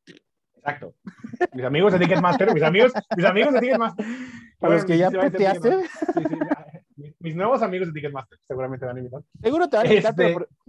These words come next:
Speaker 2: pero mira, pero para que no te sientas mal, seguro vas a ir al Corona Capital de Guadalajara.
Speaker 1: <laughs> Que me inviten lo que quieran, no importa.
Speaker 2: No,
Speaker 1: Que
Speaker 2: porque al
Speaker 1: invítenme.
Speaker 2: Corona Capital de, de Guadalajara vas a ir a revivir viejas memorias.
Speaker 1: Ah,
Speaker 2: O
Speaker 1: sí.
Speaker 2: sea, es
Speaker 1: Vamos
Speaker 2: como,
Speaker 1: a,
Speaker 2: es,
Speaker 1: vamos a
Speaker 2: o
Speaker 1: viajar
Speaker 2: sea,
Speaker 1: al pasado.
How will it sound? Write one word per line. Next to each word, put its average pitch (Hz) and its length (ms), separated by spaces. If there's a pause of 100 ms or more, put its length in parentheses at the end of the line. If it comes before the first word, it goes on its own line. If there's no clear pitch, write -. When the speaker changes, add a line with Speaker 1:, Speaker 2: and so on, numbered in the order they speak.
(100)
Speaker 2:
pero 220 320
mira, 220 240
pero 185 160
para 185 120
que 202 80
no 247 40
te 294 60
sientas 262 280
mal, 240 160
seguro 190 240
vas 190 200
a 202 80
ir 185 120
al 196 120
Corona 151 280
Capital 156 340
de 127 60
Guadalajara. 120 440 (360)
Speaker 1:
<laughs> 440 1200
Que 262 100
me 285 80
inviten 349 240
lo 349 100
que 220 100
quieran, 285 340
no 247 80
importa. 247 380
Speaker 2:
No, 220 80
Speaker 1:
Que 262 60
Speaker 2:
porque 311 380
al 269 80
Speaker 1:
invítenme. 240 240
Speaker 2:
Corona 269 280
Capital 262 460
de, 208 80
de 180 140
Guadalajara 170 360
vas 214 160
a 226 40
ir 220 60
a 220 60
revivir 165 380
viejas 175 300
memorias. 147 520 (400)
Speaker 1:
Ah, 196 240
Speaker 2:
O 196 40
Speaker 1:
sí. 165 80
Speaker 2:
sea, 151 180
es 151 140
Speaker 1:
Vamos 147 200
Speaker 2:
como, - 120
Speaker 1:
a, - 100
Speaker 2:
es, 185 80
Speaker 1:
vamos 233 200
a 262 80
Speaker 2:
o - 40
Speaker 1:
viajar 220 200
Speaker 2:
sea, 240 80
Speaker 1:
al 247 80
pasado. 190 460